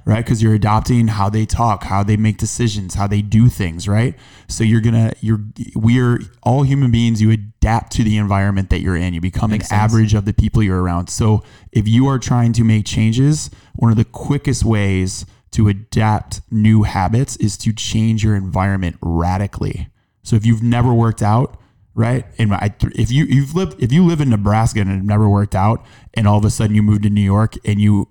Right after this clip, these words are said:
Speaker 1: we put you into the Tone House environment for a year, your shit would change real quick. Alonzo would make sure of it. <laughs>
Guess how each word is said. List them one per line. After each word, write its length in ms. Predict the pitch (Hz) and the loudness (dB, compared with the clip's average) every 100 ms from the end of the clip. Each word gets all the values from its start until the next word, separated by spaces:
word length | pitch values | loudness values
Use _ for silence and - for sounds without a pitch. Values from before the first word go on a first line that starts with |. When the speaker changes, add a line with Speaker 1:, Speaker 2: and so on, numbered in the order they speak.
| _ | _
Speaker 1:
we 160 | 113 104 | -2 0
put 180 | - - | 0 0
you 140 | 110 | 0
into 160 | 107 104 | 2 0
the 100 | 101 | -2
Tone 240 | - 110 | -2 0
House 220 | 107 110 | 2 2
environment 420 | 117 110 113 117 117 | 2 2 2 0 0
for 160 | 113 | 0
a 40 | 107 | 2
year, 420 | 107 110 135 - _ _ | 4 2 0 -4 _ _
your 160 | 117 | 0
shit 220 | 113 - | 0 -2
would 140 | 101 101 | -2 -2
change 440 | 90 80 - - - _ _ _ _ | -2 -4 -4 -6 -8 _ _ _ _
real 200 | 110 101 | 2 2
quick. 360 | - 87 82 98 | 0 -2 -2 -6
Alonzo 420 | - 113 120 127 120 | -2 0 2 2 2
would 100 | 104 | 2
make 100 | 107 | 0
sure 200 | - 90 | 0 -2
of 80 | - | -2
it. 140 | - | 2
<laughs> 1500 | 110 - 226 - 175 196 160 135 151 - 147 - 135 - 117 | 2 2 2 4 4 2 2 2 2 2 0 0 -2 -4 -10